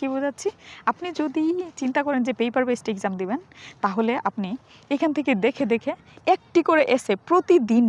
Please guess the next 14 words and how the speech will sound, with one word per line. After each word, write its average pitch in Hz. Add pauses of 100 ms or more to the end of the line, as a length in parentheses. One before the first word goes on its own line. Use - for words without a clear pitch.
লিখবেন, 175 (380)
প্রতিদিন। 330 (1200)
আর 208 (100)
যদি 220
চিন্তা 240
করেন 226
যে 214
আপনি 196 (100)
কম্পিউটার 294
বেসড 240
এক্সাম 185
দিবেন, 196 (140)
তাহলে 202 (100)
প্রতিদিন 254